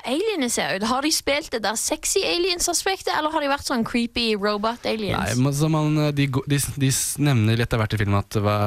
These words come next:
Speaker 2: hvordan er det Formixene har blitt sagt at de tenker, og der er det som ants, og det er jo litt den stilen de er da. Man får jo ikke sett, eh, disse her før, eh, kanskje ett minutt helt på slutten av filmen, eh,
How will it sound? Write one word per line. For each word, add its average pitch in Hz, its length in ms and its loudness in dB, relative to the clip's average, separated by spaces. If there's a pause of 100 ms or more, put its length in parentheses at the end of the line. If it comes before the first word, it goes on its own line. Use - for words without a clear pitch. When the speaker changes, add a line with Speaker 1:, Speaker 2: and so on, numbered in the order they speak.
(100)
Speaker 2:
hvordan 104 300 2
er 95 120 2
det - 40 -6
Formixene 98 680 0 (680)
har 104 140 2
blitt 104 180 -2
sagt - 280 -2
at 101 120 -2
de 107 80 0
tenker, 139 480 0 (140)
og 110 80 0
der 110 220 2
er 104 40 -2
det 104 100 2
som 110 200 0 (100)
ants, 131 540 -2 (400)
og 110 220 0
det 113 80 2
er 113 100 0
jo 117 160 2
litt 110 260 -2
den 110 300 2
stilen 98 420 0
de 98 140 2
er 110 160 0
da. 127 100 2
Man 120 140 0
får 113 140 0
jo - 20 -10
ikke 123 140 0
sett, - 260 -4 (160)
eh, 107 100 0
disse 107 220 0
her 101 240 0
før, 98 260 0
eh, 95 240 0
kanskje 98 360 -2 (1120)
ett - 240 -6
minutt 107 340 -2
helt 101 160 -2
på 104 80 -4
slutten 101 300 -4
av - 20 -8
filmen, 101 440 0
eh, 104 220 2